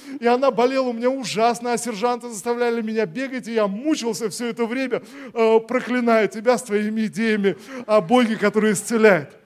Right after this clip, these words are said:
Знаете, и ты понимаешь, а, и,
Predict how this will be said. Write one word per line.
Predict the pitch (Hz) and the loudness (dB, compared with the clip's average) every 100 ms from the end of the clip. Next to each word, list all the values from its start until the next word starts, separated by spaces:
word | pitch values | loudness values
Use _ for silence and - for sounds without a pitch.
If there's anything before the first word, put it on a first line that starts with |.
| _ - - 196 185 | _ -20 -20 -20 -14
Знаете, | 156 262 262 220 | -4 0 0 -4
и | 240 | -12
ты | 185 254 | -8 -6
понимаешь, | 277 285 294 302 233 160 - _ _ _ _ - | -6 -6 -2 2 2 0 -10 _ _ _ _ -2
а, | 247 220 214 220 | 0 0 -4 -8
и, | 254 | -8